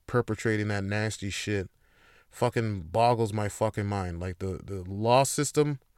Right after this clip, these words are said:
is fucked. It's fucked. It's just fucked. Like, even just hearing about that dude,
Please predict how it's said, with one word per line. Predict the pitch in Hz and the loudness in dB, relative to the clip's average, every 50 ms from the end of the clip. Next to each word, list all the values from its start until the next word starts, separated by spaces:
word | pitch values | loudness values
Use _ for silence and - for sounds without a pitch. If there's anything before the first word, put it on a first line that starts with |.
| _ _ _ _ _ _ _ _ _ _ _ _ _ _ - | _ _ _ _ _ _ _ _ _ _ _ _ _ _ -8
is | - 107 98 - | -6 -6 -4 -6
fucked. | - - - - 131 127 123 - _ - - - - _ _ _ _ - | -8 -4 2 4 4 4 4 0 _ -10 -10 -10 -12 _ _ _ _ -6
It's | 110 117 - - | -4 -4 -4 -4
fucked. | - - - 143 139 110 85 - _ - - - _ _ _ _ - - - - _ _ _ _ _ _ _ _ _ _ _ _ _ _ - | -4 2 4 6 6 6 4 0 _ -18 -20 -20 _ _ _ _ -20 -20 -20 -20 _ _ _ _ _ _ _ _ _ _ _ _ _ _ -6
It's | - 110 95 | -4 -2 2
just | 107 131 120 - | 2 2 2 2
fucked. | - - - 120 104 87 - _ - - _ _ _ _ _ _ _ _ _ _ _ _ _ _ _ _ _ _ _ _ _ _ _ _ _ _ _ _ _ _ _ _ _ _ _ _ _ - | 0 0 4 4 4 2 0 _ -20 -20 _ _ _ _ _ _ _ _ _ _ _ _ _ _ _ _ _ _ _ _ _ _ _ _ _ _ _ _ _ _ _ _ _ _ _ _ _ -2
Like, | - 131 131 135 | 0 2 4 6
even | 170 185 180 190 | 6 8 8 8
just | 175 180 175 - | 10 8 8 8
hearing | - 185 180 175 | 8 8 8 8
about | 165 170 165 156 | 10 10 10 12
that | 151 160 156 139 | 12 10 10 10
dude, | 135 165 170 170 165 156 143 | 10 8 10 10 8 6 4